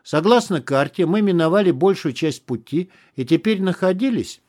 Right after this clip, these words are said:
не далее, чем в сорока километрах юго-восточнее железнодорожной насыпи,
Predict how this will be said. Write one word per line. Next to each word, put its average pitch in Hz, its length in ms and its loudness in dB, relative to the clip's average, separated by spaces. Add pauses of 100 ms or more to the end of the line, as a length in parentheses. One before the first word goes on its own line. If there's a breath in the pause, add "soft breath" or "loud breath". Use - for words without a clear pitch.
(360)
не 147 180 2
далее, 202 340 4
чем 170 240 2
в - 60 -10
сорока 156 400 2
километрах 156 720 -2
юго-восточнее 156 920 -2
железнодорожной 147 800 0
насыпи, 202 580 -4